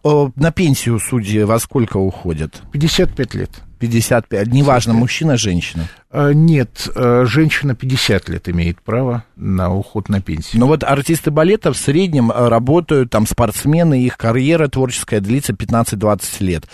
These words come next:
Speaker 1: Сколько у судей? Потому что это все-таки напряженная работа.
Speaker 2: Работа напряженная, но не физическая.
Speaker 1: Такая
Speaker 2: Поэтому
Speaker 1: физическая, ладно, а умственная еще хуже, мне кажется.
Speaker 2: Поэтому судья может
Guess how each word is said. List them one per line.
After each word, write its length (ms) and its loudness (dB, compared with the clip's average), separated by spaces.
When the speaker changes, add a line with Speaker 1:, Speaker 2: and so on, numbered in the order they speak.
Speaker 1:
Сколько 440 0
у 200 0
судей? 680 -4
Потому 200 -2
что 380 0
это 220 -2
все-таки 320 -4
напряженная 640 0
работа. 540 -6
Speaker 2:
Работа 400 -2
напряженная, 760 2
но 120 4
не 120 4
физическая. 840 -2
Speaker 1:
Такая 220 0
Speaker 2:
Поэтому 100 4
Speaker 1:
физическая, 400 0
ладно, 480 2
а 40 0
умственная 500 0
еще 360 0
хуже, 380 -2
мне 140 2
кажется. 500 -2
Speaker 2:
Поэтому 460 2
судья 440 2
может 380 0